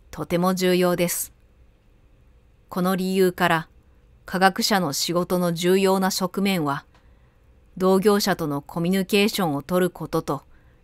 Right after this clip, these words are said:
結果を同業者に広めることです。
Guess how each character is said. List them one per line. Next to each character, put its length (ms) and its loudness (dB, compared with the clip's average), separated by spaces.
結 240 -6
果 160 2
を 120 0
同 240 0
業 180 4
者 160 0
に 80 -2
広 320 -4
め 80 0
る 100 0
こ 140 -8
と 140 -6
で 100 -6
す。 220 -4